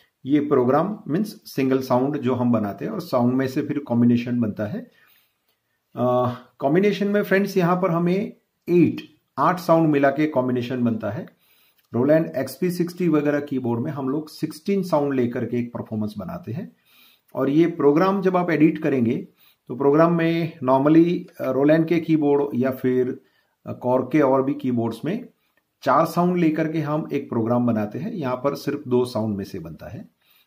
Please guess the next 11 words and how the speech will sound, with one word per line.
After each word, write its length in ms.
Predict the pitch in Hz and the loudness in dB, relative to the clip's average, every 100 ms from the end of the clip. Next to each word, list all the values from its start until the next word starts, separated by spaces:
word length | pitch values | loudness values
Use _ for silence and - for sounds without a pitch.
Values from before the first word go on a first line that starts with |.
| _ _ _ _ _ _ _ _ _ _ - | _ _ _ _ _ _ _ _ _ _ -2
फिर 100 | 147 | 0
ये 80 | 147 | 2
sequencer 520 | 151 151 151 156 165 | 0 2 0 2 0
है, 240 | 175 208 | -2 -4
bank। 440 | 143 123 117 98 - _ _ _ _ _ _ _ _ | 0 2 2 0 -10 _ _ _ _ _ _ _ _
ये 120 | 151 156 | -2 0
keyboard 380 | 185 180 185 | 0 2 2
में 80 | 190 | 2
चार 300 | 185 143 135 | 2 2 2
bank 220 | 127 135 | 0 -2
है। 340 | 127 160 175 | -4 -8 -8